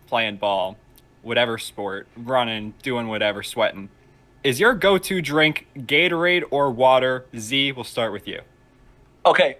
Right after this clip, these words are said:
Speaker 2: honestly, it's a toss-up. Because if it's, like, scorching hot outside, like, ninety-five degrees or more, like, water's gonna be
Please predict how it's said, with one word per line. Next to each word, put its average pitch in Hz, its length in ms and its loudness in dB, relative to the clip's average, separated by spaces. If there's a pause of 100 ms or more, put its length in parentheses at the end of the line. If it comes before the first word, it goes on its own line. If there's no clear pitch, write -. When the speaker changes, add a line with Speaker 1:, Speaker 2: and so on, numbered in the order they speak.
(100)
Speaker 2:
honestly, 226 720 2 (640)
it's 190 180 -2
a 180 40 -2
toss-up. 139 580 0 (180)
Because 151 440 0
if 170 160 -4
it's, 240 180 -2
like, 196 180 4
scorching 208 580 0
hot 180 280 8
outside, 185 580 4
like, 139 260 -6
ninety-five 170 800 0
degrees 160 760 -16
or 156 200 2
more, 165 440 -2 (440)
like, 175 220 4
water's 185 380 6
gonna 160 160 -8
be 156 140 -12